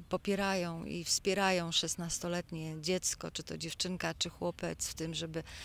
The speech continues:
rozpoczynali swoje życie seksualne i, i, i jakby tam żarty seksualne i, i, i jakby popiera-, znaczy w tym kierunku i, i, i, i tak dalej, i tak dalej.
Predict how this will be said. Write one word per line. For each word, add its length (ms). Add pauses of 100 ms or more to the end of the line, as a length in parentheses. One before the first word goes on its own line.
(280)
rozpoczynali 960
swoje 560 (320)
życie 360
seksualne 1000
i, 440
i, 340
i 160
jakby 420 (540)
tam 300
żarty 640
seksualne 1120
i, 400
i, 320
i 40
jakby 280
popiera-, 1300
znaczy 420
w 140
tym 160
kierunku 760
i, 60
i, 420
i, 220
i 40
tak 200
dalej, 280
i 20
tak 200
dalej. 360